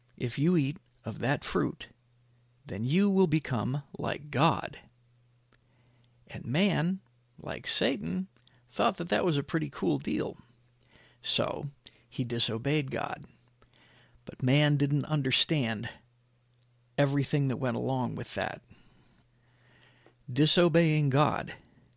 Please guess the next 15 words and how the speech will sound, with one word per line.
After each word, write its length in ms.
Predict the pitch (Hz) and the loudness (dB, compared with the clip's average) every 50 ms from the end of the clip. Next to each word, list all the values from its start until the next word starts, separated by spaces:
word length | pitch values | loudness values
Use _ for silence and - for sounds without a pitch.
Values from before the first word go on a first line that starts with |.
| _ _ _ _ _ _ _ _ _ _ _ _ - | _ _ _ _ _ _ _ _ _ _ _ _ -6
separated 840 | - - - - 196 185 - 156 143 139 127 120 - 113 104 - | -2 2 4 4 4 4 4 2 2 2 2 0 0 -4 -4 -6
man 340 | - - - 90 - 69 - - - | -6 -6 -6 -8 -10 -12 -14 -14 -14
from 280 | - - - 131 131 | -10 -4 -2 -2 -2
God 460 | 131 120 113 - - 67 71 - 135 - - _ _ _ _ _ _ _ _ _ _ _ _ _ _ _ _ _ _ _ _ _ _ _ _ _ _ _ _ _ _ _ _ _ _ _ _ _ _ _ _ _ - | 0 -2 -2 -2 -2 -4 -6 -6 -8 -14 -18 _ _ _ _ _ _ _ _ _ _ _ _ _ _ _ _ _ _ _ _ _ _ _ _ _ _ _ _ _ _ _ _ _ _ _ _ _ _ _ _ _ -6
spiritually. 1000 | - - - - 170 170 151 139 139 - - - - - - - - - - - | -2 -2 2 4 4 4 4 4 0 -2 -6 -6 -10 -10 -12 -14 -18 -20 -20 -10
It 160 | - 127 127 | -10 -8 0
gave 280 | 135 165 165 170 165 - | 2 4 6 6 6 4
him 160 | 170 170 156 | 2 0 2
a 120 | 160 156 | 0 2
spiritual 760 | 147 - - - - 180 175 180 156 139 - - 143 139 135 120 | 2 2 2 2 2 0 2 2 2 0 0 0 2 2 2 2
death. 380 | 127 165 160 - - - - - | 2 0 0 0 -4 -8 -8 -8
But 140 | 123 - | -8 -4
not 240 | 127 123 143 175 220 | -2 -2 0 2 2
only 220 | 214 - 113 120 120 | 0 0 -2 -4 -2
that, 340 | - 170 170 - - - | -2 0 0 0 -2 -6